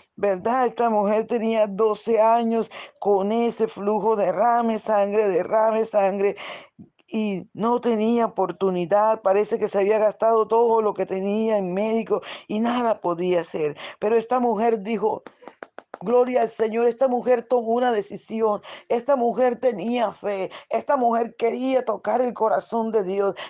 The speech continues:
Esta mujer dijo, "Si tan solo, si tan solo yo tocar el borde de su manto, seré sana".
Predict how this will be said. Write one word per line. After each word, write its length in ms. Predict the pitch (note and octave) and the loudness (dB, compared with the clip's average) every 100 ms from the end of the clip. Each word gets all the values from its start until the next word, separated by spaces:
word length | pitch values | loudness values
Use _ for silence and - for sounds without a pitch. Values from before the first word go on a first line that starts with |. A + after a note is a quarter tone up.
| - | -4
Esta 260 | A3 C#4 | -2 0
mujer 340 | C4+ B3+ B3+ A#3 | 2 2 2 0
dijo, 260 | C4 B3+ - | 0 -2 -8
"Si 300 | - C4 C4 | -12 -8 -6
tan 420 | - B3+ A#3+ A#3 | -2 0 0 -6
solo, 720 | - - - D4+ C4+ - - - - | -10 -12 0 2 2 0 -6 -10 -12
si 200 | - C#4 | -8 -2
tan 280 | C4 B3+ A#3+ | 0 -2 -6
solo 480 | - C#4 C#4+ C#4+ | -6 2 4 4
yo 160 | C4+ C4+ | 2 0
tocar 400 | C4+ C4 B3+ B3+ | 0 2 2 4
el 140 | B3 | 2
borde 560 | A3 B3 C4 C4+ A3+ C4 | 0 2 2 2 2 0
de 200 | A3+ A3+ G3 | 0 -4 -8
su 220 | - B3+ A#3 | -6 -2 0
manto, 500 | A#3 A#3+ A#3+ A#3 A3+ | 0 0 -2 -2 -2
seré 420 | - F#3+ F3 F3+ | -2 -4 -2 -4
sana". 520 | - - E3+ D#3+ D3 | -6 -4 -2 0 -2